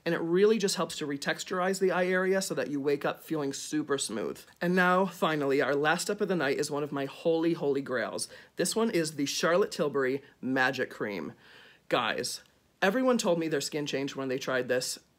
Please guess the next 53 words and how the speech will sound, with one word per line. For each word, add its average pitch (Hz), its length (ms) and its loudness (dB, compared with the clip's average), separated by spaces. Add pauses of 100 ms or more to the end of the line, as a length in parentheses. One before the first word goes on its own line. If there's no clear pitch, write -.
and 240 100 4
I 247 100 4
believed 180 380 4
them, 165 440 -2 (160)
but 170 140 2
I 160 40 2
had 156 180 0
to 147 60 -4
see 147 160 0
it 131 100 -2
for 139 100 -2
myself. 104 580 -4 (440)
Now 147 160 0
listen, 135 440 -2
I - 120 -8
haven't 185 320 -4
used 175 200 0
that 156 120 -2
much 147 220 -4
of 165 60 0
this 160 140 -2
product. 175 500 -2 (440)
I've 147 140 -10
used 165 200 -2
about 143 320 -2
that 156 180 -2
much. 151 440 -4 (440)
My 185 100 -2
skin 220 260 2
already 175 280 0
sees 165 220 -4
a 143 40 -6
huge 170 300 -6
difference. 117 520 -4 (360)
So 156 340 0
I'm 226 220 2
kind 277 200 0
of 214 80 -2
shook - 340 -2
th-, - 140 -4
at 160 140 -4
the 151 60 -8
fact 147 320 -2
that 135 220 0
I 151 100 -2
didn't 185 220 0
have 190 160 -2
to 151 60 -4
use 151 180 -4
much 135 180 -4
of 165 60 -4
this 170 120 -2
product 190 380 -4